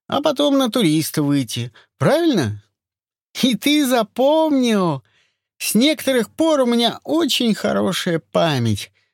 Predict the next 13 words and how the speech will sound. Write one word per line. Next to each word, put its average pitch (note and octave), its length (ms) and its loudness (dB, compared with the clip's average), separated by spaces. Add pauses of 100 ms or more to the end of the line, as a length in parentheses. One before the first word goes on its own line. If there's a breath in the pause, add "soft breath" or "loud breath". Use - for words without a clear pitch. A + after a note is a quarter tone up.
(200)
а C3 140 0
на A3+ 160 2
Анварда A#3 420 2
я G#3+ 220 0
случайно C3+ 480 -2
наткнулся, A#2 720 -6 (260)
когда E3 300 -2
его A3 340 2
пытались G3+ 460 -2
убить». A3+ 340 -2 (1080)
«На D#3 140 2
купца G#3+ 680 -2
напали?» G#3+ 920 0